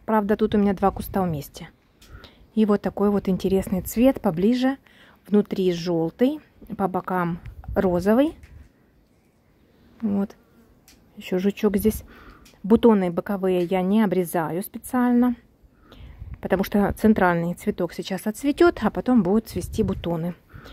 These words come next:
И у меня будет более длительное цветение. Вот такая красота.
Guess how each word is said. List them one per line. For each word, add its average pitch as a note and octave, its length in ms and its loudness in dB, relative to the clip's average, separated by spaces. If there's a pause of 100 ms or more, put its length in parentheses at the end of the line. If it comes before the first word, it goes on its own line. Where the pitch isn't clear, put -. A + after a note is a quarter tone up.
(160)
И G3+ 100 0
у G#3+ 40 4
меня F#3+ 300 2
будет F#3 360 -4
более G3+ 320 4
длительное G3 560 0
цветение. E3 720 -10 (1900)
Вот A3+ 80 -20
такая G3 280 -10
красота. - 560 -8